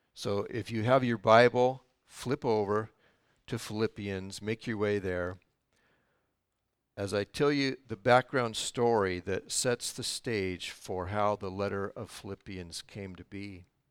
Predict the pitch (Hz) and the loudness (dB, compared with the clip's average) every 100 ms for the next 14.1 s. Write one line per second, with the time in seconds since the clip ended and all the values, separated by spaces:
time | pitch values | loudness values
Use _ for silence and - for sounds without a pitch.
0 | _ _ _ - - - 202 254 226 170 | _ _ _ -20 -20 6 8 8 6 2
1 | - 175 147 127 - 147 123 151 143 151 | 2 6 10 10 6 0 4 4 6 8
2 | 143 127 - 170 160 143 135 131 127 113 | 8 6 0 -2 0 0 2 0 0 -4
3 | - 139 131 - 185 - 165 - 139 147 | -2 -2 -2 2 2 2 -2 -4 -4 -2
4 | - 147 127 117 101 120 131 139 113 101 | -2 0 0 -2 -6 -2 0 0 -2 -6
5 | - - - 131 160 143 156 - - 185 | -10 -20 -12 4 4 6 2 2 6 6
6 | 196 196 185 - - - - - 170 170 | 8 6 2 -6 -20 -12 -4 8 10 10
7 | - 143 127 127 175 185 175 - - 147 | 8 -2 -2 0 2 2 2 0 0 0
8 | 139 - 139 127 151 156 135 127 131 117 | -2 -4 -8 -4 0 0 0 -2 -2 -2
9 | 113 135 131 131 127 - 139 120 123 127 | -6 -6 -4 -2 -4 -8 -8 -6 -4 -4
10 | 151 123 135 131 120 113 - - 214 233 | -6 -6 -6 -4 -6 -10 -12 4 4 4
11 | 190 151 180 180 - 170 - - - 185 | -2 -2 -4 -2 -4 -4 -2 -2 4 4
12 | 160 117 113 117 120 147 - 175 185 180 | 6 0 0 0 0 -4 -2 -2 -2 -4
13 | 120 107 117 - - 160 160 - - 85 | -6 -4 -4 -6 -2 -2 -2 -2 -4 -4